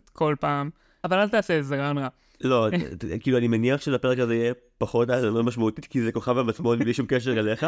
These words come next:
Speaker 1: <laughs> אז זהו, אבל, אבל אתה צריך שבהמשך יהיה כל פרק דילברט.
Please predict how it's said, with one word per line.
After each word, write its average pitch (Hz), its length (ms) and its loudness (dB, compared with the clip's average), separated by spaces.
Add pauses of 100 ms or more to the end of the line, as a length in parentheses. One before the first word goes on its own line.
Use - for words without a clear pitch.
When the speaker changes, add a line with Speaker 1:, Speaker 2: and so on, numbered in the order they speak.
Speaker 1:
<laughs> - 40 -8
אז 208 200 -2
זהו, 214 180 -2
אבל, 185 240 -2
אבל 196 200 -2
אתה 185 120 -6
צריך 233 240 -2
שבהמשך 202 600 -2
יהיה 190 120 -2
כל 214 280 -2
פרק 196 340 -4
דילברט. 170 560 -4